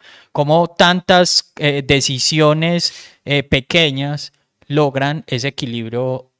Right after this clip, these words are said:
absoluto, porque, pues, digamos que el primer juego, que es StarCraft, em, sale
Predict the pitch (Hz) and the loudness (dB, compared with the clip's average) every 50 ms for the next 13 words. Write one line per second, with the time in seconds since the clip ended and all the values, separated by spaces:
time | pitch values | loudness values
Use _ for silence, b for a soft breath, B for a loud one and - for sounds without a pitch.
0 | _ _ _ - 127 123 - - 123 113 120 170 190 - - - 113 107 - 135 | _ _ _ -6 -6 -6 -6 -8 -6 0 2 4 4 4 2 -4 -8 -4 -4 -4
1 | 113 - - 131 117 - - 135 120 107 127 131 135 147 175 - - - - - | -4 -2 -4 -6 -4 -4 -6 -6 -6 -4 -2 -2 -2 -2 -2 -4 -4 -6 -4 -4
2 | - 139 139 139 127 - - 180 175 170 160 175 180 156 - - 127 120 123 131 | -6 -4 -2 -4 -4 0 2 2 2 2 2 0 -2 -4 -4 -6 -6 -6 -6 -6
3 | 143 - - - 175 147 143 - - 175 156 160 - - B B B B B B | -6 -4 0 2 2 2 0 -2 -4 -4 -4 -4 -6 -10 B B B B B B
4 | B _ - 127 131 131 131 131 131 131 131 131 127 127 110 - _ _ _ _ | B _ -8 -6 -4 -4 -4 -4 -4 -4 -4 -6 -8 -10 -14 -16 _ _ _ _
5 | _ _ _ _ _ _ _ _ _ _ _ _ _ _ - - _ _ _ _ | _ _ _ _ _ _ _ _ _ _ _ _ _ _ -16 -16 _ _ _ _
6 | - - 151 143 143 143 147 165 180 165 | -4 0 2 2 2 2 2 0 -2 -4